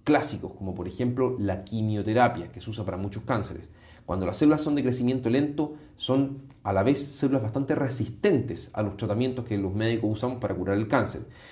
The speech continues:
Eso hace que, por un lado, esto, esta lentitud de la enfermedad nos da una ventaja, la posibilidad de pillarla a tiempo,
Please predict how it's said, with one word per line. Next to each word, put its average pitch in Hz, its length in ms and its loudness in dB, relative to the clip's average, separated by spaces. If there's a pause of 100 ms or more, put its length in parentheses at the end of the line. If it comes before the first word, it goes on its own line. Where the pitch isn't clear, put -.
(180)
Eso 135 200 4
hace 131 160 4
que, 117 80 4
por 113 100 4
un 123 120 6
lado, 143 220 12
esto, 139 260 -2
esta 123 240 2
lentitud 117 400 4
de 165 60 6
la 165 40 4
enfermedad 151 480 2 (160)
nos 101 160 -6
da 117 80 2
una 127 120 4
ventaja, 143 560 4
la 95 100 -4
posibilidad 104 340 0
de 107 60 -4
pillarla 110 360 4
a - 40 2
tiempo, 120 540 4